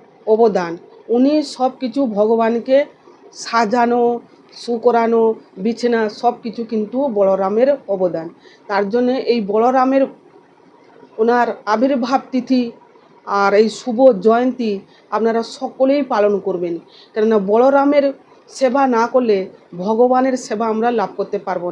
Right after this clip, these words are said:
না। তার জন্যে বলছি, ভগবানের কৃপায় যে বলরামকে আমরা যে পেয়েছি বা বলরামকে সেবা করলে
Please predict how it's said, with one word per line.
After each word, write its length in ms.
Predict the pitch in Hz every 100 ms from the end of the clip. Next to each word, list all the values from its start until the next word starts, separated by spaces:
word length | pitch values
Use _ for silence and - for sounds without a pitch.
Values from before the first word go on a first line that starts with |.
| 170
না। 60 | 165 - - _ 208
তার 140 | 208 202
জন্যে 180 | 254 262 233
বলছি, 240 | 226 254 247 - _ 175
ভগবানের 500 | 202 220 247 247 262 254 254
কৃপায় 440 | 240 269 240 196 - _ _ - 185
যে 100 | 185 214 208
বলরামকে 500 | 233 247 247 247 254 247
আমরা 160 | 247 233
যে 60 | 233
পেয়েছি 280 | 247 247 247 220
বা 60 | 208 202
বলরামকে 480 | 226 226 233 233 247 247
সেবা 200 | 226 226
করলে 220 | 247 254